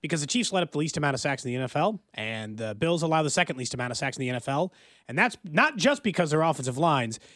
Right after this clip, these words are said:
It's because they have quarterbacks who are better at sack avoidance than every other quarterback in the N F L. That's why. It's not just that these are the number one and number two offensive lines in the league.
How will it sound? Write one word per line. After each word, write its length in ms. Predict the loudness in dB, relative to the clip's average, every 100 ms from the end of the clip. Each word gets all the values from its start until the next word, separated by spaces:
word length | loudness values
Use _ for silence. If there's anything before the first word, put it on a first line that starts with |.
| -6
It's 160 | -2
because 280 | 0 2 4
they 80 | 4
have 160 | 4 2
quarterbacks 480 | 2 4 2 2
who 100 | 2
are 80 | 2
better 240 | 2 2 0
at 100 | 2
sack 280 | 2 2
avoidance 580 | 0 -2 -2 0 -2 -4 -6 _ _ 0
than 120 | 4
every 260 | 4 6 6
other 200 | 4 4
quarterback 560 | 4 4 4 2 2
in 60 | 0
the 140 | -2
N 100 | -4
F 200 | -6 -8
L. 180 | -8 -4
That's 280 | 0 -2 -2
why. 460 | -2 -2 -2 -8 -10 _ _ -2
It's 80 | 2
not 160 | 2
just 220 | 2 0
that 160 | 0 -2
these 220 | 0 2
are 80 | 2
the 140 | 2
number 280 | 2 4 4
one 240 | 4 4 2
and 120 | 2
number 220 | 2 2
two 220 | 2 2
offensive 400 | 2 0 -2 -2
lines 340 | 0 2 2 0
in 80 |
the 100 | -4
league. 480 | 0 2 2 -2 -6